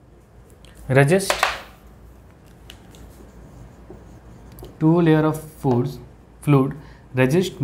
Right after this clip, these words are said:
motion, एक दूसरे के मोशन को क्या करते हैं, रेजिस्ट करते हैं, of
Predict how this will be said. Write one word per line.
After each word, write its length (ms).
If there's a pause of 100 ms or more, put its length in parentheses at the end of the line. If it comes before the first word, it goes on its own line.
motion, 420 (1400)
एक 180
दूसरे 260
के 80
मोशन 320
को 80
क्या 140
करते 260
हैं, 100
रेजिस्ट 300
करते 280
हैं, 140 (440)
of 240